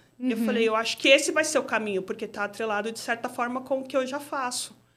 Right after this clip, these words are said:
Speaker 1: E aí eu optei pela,
Speaker 2: Pela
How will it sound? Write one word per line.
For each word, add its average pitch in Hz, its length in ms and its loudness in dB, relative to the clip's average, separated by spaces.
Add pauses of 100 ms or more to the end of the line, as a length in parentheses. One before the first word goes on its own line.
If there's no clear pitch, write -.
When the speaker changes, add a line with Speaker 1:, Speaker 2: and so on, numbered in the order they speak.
(680)
Speaker 1:
E 226 140 2
aí 226 800 2 (260)
eu 233 480 2
optei 247 600 0
pela, 240 400 -2
Speaker 2:
Pela 233 240 -4